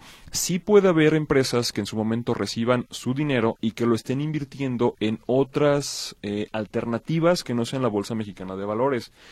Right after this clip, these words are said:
pero para que sean legítimas y estén operando cien por ciento bien en nuestro país,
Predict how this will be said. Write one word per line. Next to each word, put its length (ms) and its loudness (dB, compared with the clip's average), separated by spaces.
pero 200 4
para 200 0
que 140 -4
sean 260 -2
legítimas 720 -2
y 100 0
estén 260 -4
operando 500 2
cien 380 -2
por 180 -2
ciento 640 -4
bien 440 0
en 80 0
nuestro 280 -2
país, 440 -2